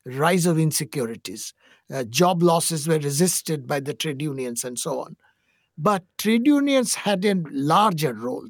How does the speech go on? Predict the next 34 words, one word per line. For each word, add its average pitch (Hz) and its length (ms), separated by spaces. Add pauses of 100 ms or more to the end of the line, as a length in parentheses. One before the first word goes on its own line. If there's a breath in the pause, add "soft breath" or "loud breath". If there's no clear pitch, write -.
Trade 180 260
unions 247 400
are 185 80
not 175 300
just, - 460 (340 soft breath)
uh, 139 220
wage 156 400
bargaining 175 560
institutions. 117 880 (320 soft breath)
In 160 160
my 202 160
judgment, 156 540
trade 151 220
unions 175 480
in 151 160
many 202 240
countries, 151 520
certainly 180 320
in 170 80
Europe 170 320 (180)
and 147 160
also 170 320
in 147 100
the 143 60
United 143 320
States, - 480 (460 loud breath)
are 175 120
also 240 260
cultural 185 600
institutions - 920
in 160 120
the 165 100
sense 185 520 (480 soft breath)
that 156 400